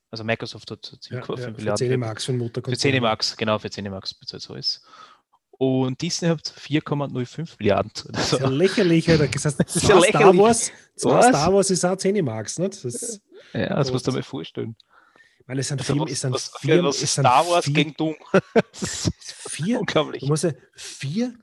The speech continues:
Speaker 2: Milliarden, das ist nicht, das ist ein Vierer mit neun Nullen hinten drauf, Alter. Das musst du mir vorstellen, wie viel Kohle das ist, das kannst du in einem Leben nicht
Speaker 1: Ja.
Speaker 2: ausgeben.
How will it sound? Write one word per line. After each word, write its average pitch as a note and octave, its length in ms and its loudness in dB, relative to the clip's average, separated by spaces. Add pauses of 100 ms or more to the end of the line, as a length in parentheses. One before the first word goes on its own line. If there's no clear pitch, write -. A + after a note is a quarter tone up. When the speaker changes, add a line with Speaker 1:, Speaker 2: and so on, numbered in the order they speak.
(100)
Speaker 2:
Milliarden, B2+ 1160 -4
das B2 140 0
ist D3 80 -2
nicht, D#3 260 -2
das D3 160 -4
ist D#3 160 -2
ein D3+ 80 2
Vierer F3 320 -2
mit D#3+ 220 -4
neun D3 380 0
Nullen F3 260 0
hinten C3 280 -4
drauf, G#2+ 240 -8
Alter. G#2+ 180 -6
Das A#2 120 -10
musst C#3 220 -4
du - 20 -4
mir D3 80 -2
vorstellen, D3+ 340 -6
wie C3+ 40 -10
viel D3+ 80 -10
Kohle D3+ 240 -8
das C#3+ 180 -10
ist, B2+ 160 -6
das - 40 -6
kannst C3+ 180 -8
du C#3+ 40 -6
in C3 60 -4
einem B2+ 120 -4
Leben C3+ 160 -2
nicht C3+ 100 -4
Speaker 1:
Ja. C3+ 40 -4
Speaker 2:
ausgeben. A#2 380 -10